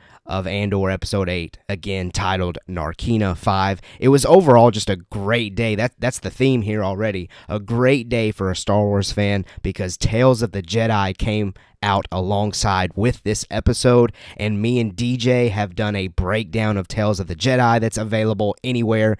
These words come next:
that you can listen to us, YouTube, all of our podcasts. So go back and check that out when you get a chance.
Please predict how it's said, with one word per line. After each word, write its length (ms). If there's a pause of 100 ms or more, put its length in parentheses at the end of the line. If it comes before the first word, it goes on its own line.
(180)
that 80
you 160
can 180
listen 240
to 180
us, 100
YouTube, 420
all 160
of 80
our 120
podcasts. 600 (160)
So 220
go 260
back 280
and 120
check 280
that 200
out 180
when 100
you 60
get 140
a 40
chance. 320